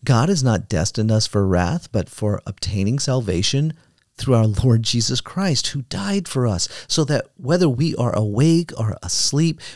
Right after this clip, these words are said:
we will live together with him." So, believers, we are to pray for what is his will for us.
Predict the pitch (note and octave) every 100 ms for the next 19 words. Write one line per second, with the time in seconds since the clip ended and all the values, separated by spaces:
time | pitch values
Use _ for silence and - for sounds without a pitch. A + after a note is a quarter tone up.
0 | - D#3+ D#3 A#2+ G#2+ - - A3 D#3 E3
1 | C3 A#2+ G#2 F#2+ F2+ - D2 A#1+ - _
2 | _ _ _ _ _ _ _ _ _ _
3 | _ _ _ _ _ _ _ _ - B2+
4 | B2 A#2 C#3+ F3+ B2+ F#3 - C#3 D#3+ A#2
5 | A2 - - - D#3+ F3 G#2+ - - _
6 | _ _ _ _ _ _ _ _ _ _
7 | - - B2+ A#2 G#2 _ _ _ A2+ C3
8 | C3 A#2+ - - _ - - C#3+ A#2 A2+
9 | D3 C3+ F2 - _ _ _ _ _ _
10 | _ _ _ _ - G#2 C3+ D3+ F#2 -
11 | -